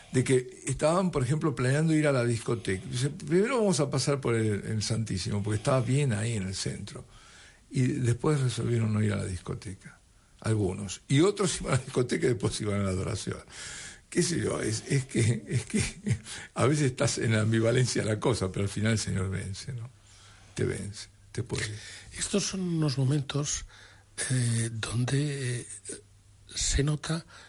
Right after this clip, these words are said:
Speaker 2: como tres modalidades en el estado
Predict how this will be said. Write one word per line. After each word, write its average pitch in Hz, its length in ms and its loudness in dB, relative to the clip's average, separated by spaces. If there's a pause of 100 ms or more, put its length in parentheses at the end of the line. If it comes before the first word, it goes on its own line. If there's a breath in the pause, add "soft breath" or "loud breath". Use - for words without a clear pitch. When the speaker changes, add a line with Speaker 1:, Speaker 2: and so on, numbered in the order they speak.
(200 loud breath)
Speaker 2:
como 123 340 -2
tres - 580 0
modalidades 117 1120 0 (880 loud breath)
en 117 240 0
el 107 120 -2
estado 107 640 0